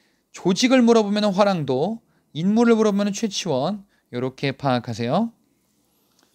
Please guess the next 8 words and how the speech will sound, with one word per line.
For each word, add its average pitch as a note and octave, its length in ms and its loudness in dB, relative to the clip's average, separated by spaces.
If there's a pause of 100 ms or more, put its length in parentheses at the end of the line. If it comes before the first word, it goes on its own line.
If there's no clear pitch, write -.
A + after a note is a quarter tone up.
(200)
최치원 G#3+ 420 0
골라보자. C3 400 0
일 D#3 160 -4
번, A#2+ 180 -2
당에 G#3 360 2
유학하여 G3+ 400 2
유식학을 D#3+ 460 -4
배웠다. A2+ 680 -4